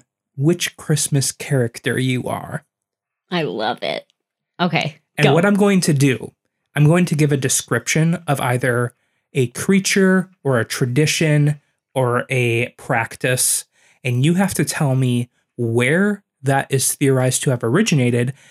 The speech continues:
Speaker 1: and in some cases, if you can name what it is, <clears throat> extra points.
Speaker 2: Okay. Also, sorry everyone for being phlegmy. I'm getting over a disgusting cold.
Speaker 1: I'm sure most of us are. So,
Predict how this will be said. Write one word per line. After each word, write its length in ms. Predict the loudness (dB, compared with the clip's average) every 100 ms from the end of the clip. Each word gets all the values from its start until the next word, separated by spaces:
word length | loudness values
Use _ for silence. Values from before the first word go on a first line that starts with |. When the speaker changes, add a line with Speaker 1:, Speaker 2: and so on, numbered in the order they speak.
| _ _ -4
Speaker 1:
and 480 | 0 2 0 -2 -6 _ _
in 180 | -4 -4
some 340 | -2 0 0 -2
cases, 520 | -2 -2 -2 -2 -4
if 200 | -6 -6
you 100 | -6
can 380 | -4 -6 -4 -2
name 400 | 0 2 2 2
what 140 | 0 -2
it 160 | -4
is, 500 | -4 -4 -2 0 0 -2 -4 -10
<clears throat> 220 | _ -10
extra 320 | -6 -6 -6
points. 560 | -6 -8 -8 -6 -6 -4
Speaker 2:
Okay. 280 | -4 -4 -8 _ _
Also, 340 | 0 0 0 -2
sorry 420 | 0 0 2 0
everyone 360 | 0 0 0 -2
for 140 | -4
being 420 | -2 0 -2 -4 -10 _ _ _ _ _
phlegmy. 600 | -4 -2 0 -2 -4 -10 _ _ _
I'm 300 | -2 0 0 -4
getting 280 | -2 0 2
over 200 | 0 -2
a 60 | -4
disgusting 560 | -4 -4 -4 -4 -6
cold. 340 | -8 -10 -12 -20 _ _
Speaker 1:
I'm 60 |
sure 360 | -10 -8 -6 -6
most 320 | -8 -10 -10 -12
of 100 | -12
us 200 | -12 -12
are. 260 | -12 -14 -16 _ _ _ _ _
So, 360 | -2 0 0